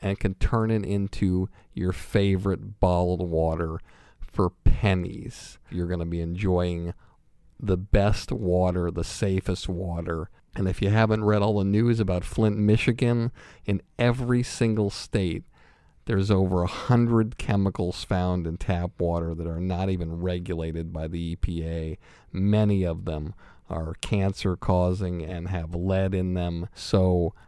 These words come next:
you can go to a special website that we've set up called industry standard water dot com.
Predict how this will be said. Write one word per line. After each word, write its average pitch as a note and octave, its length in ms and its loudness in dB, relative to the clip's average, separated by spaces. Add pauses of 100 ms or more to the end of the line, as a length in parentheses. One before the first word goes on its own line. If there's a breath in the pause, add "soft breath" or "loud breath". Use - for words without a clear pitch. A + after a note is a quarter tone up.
(120 soft breath)
you F#2+ 120 -4
can G2+ 160 -2
go G2+ 160 4
to G2+ 100 4
a G2 40 4
special G#2 440 2
website G#2+ 600 2
that F#2 120 0
we've F#2+ 200 2
set G2 300 0
up G2+ 180 0
called F2+ 260 -2
industry G#2 460 0
standard G2 480 0
water F#2+ 380 4
dot F2+ 360 -2
com. B2 560 2